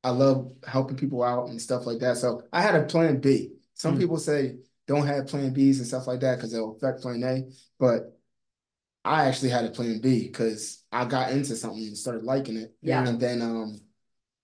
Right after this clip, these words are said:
Speaker 1: you know, after I graduated college, I started my business, and my boy Brandon Shippen, we brought him up.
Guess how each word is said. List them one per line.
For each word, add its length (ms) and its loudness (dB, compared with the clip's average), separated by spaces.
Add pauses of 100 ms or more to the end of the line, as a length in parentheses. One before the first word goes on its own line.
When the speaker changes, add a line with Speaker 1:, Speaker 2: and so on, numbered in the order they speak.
Speaker 1:
you 60 0
know, 260 4
after 320 2
I 100 6
graduated 440 0
college, 580 -4 (100)
I 100 -6
started 320 0
my 120 -2
business, 680 -2
and 440 -8
my 140 -4
boy 340 4 (220)
Brandon 300 2
Shippen, 300 -2
we 60 -4
brought 220 0
him 140 -2
up. 280 0